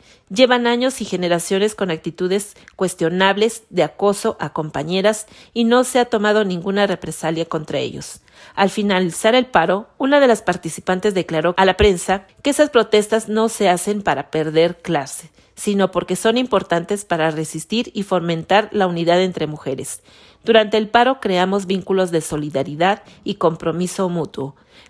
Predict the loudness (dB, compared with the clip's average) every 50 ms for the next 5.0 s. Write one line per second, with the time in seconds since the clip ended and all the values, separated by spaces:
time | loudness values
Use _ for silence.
0 | _ 2 2 4 4 4 2 2 2 2 0 0 0 2 2 2 2 2 2 0
1 | 2 4 4 4 4 4 0 -4 -4 _ -2 2 4 4 4 4 2 -2 -2 -2
2 | 2 4 4 4 4 2 -2 -4 -2 -2 -2 -2 0 -2 -2 0 0 -2 -2 -2
3 | 0 0 0 0 -2 -4 -4 -6 -6 -6 -4 -4 -2 -2 0 -2 -2 -4 -4 -6
4 | _ -4 -2 -2 -2 -2 -2 -4 -6 -4 -4 -6 -6 -6 -8 -8 -10 -10 -12